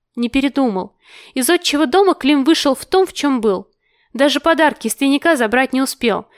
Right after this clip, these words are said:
Не беда, человек только что сделал ему куда более значимый подарок. Это и в самом деле был подарок. Билет в новую жизнь.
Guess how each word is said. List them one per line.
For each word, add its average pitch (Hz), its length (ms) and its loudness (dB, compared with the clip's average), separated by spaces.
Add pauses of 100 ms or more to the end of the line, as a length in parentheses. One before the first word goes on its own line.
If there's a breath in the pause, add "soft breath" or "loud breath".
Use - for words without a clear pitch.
(360 soft breath)
Не 285 200 4
беда, 220 420 0 (320 soft breath)
человек 311 440 0
только 330 280 0
что 285 220 -2
сделал 311 340 2
ему 277 280 2
куда 302 280 0
более 302 340 2
значимый 262 540 -2
подарок. 214 600 -2 (1120)
Это 240 260 -2
и 254 40 0
в - 40 -6
самом 262 360 0
деле 277 260 0
был 226 200 0
подарок. 240 680 -2 (380 soft breath)
Билет 247 560 0
в 214 140 -8
новую 262 420 0
жизнь. 214 500 -4